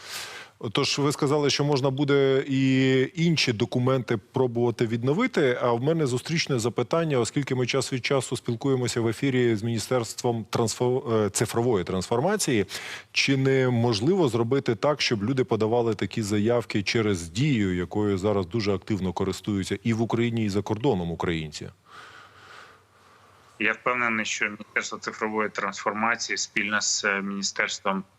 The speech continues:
Speaker 2: юстиції віднайде, е, той механізм, який дозволить спростити отримання ще більшого спектру, е,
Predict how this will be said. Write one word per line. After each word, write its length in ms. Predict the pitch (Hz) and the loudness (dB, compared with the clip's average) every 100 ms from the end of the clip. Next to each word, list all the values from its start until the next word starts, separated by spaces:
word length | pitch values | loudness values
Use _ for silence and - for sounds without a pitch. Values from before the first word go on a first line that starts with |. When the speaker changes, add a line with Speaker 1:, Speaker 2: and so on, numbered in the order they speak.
| _ _ | _ _
Speaker 2:
юстиції 840 | - _ _ - 113 - 110 98 90 | -18 _ _ -4 -2 -2 -2 -4 -2
віднайде, 680 | 104 107 110 110 107 101 92 _ _ _ - | -4 -2 -2 -2 -2 -6 -6 _ _ _ -8
е, 120 | 95 - | -8 -6
той 180 | - 110 | -2 -2
механізм, 540 | 104 - 101 113 113 | -2 -6 -4 -4 -4
який 240 | 101 - 107 | -6 -4 -6
дозволить 560 | 101 95 110 113 104 | -6 -4 -2 0 0
спростити 800 | - - 104 - 107 - 101 95 _ _ - | -4 -6 -6 -4 -4 -2 -2 -2 _ _ -12
отримання 600 | 98 110 113 107 104 98 | -6 -4 -2 -4 -4 -4
ще 280 | - - 117 | -2 -2 -2
більшого 580 | 104 107 - 104 95 90 _ - | -2 -4 -2 -2 -4 -6 _ -16
спектру, 840 | - 110 101 - 101 95 90 87 92 | -6 -4 -4 -4 -2 -2 -4 -6 -4
е, 440 | 92 92 90 | -2 -2 -2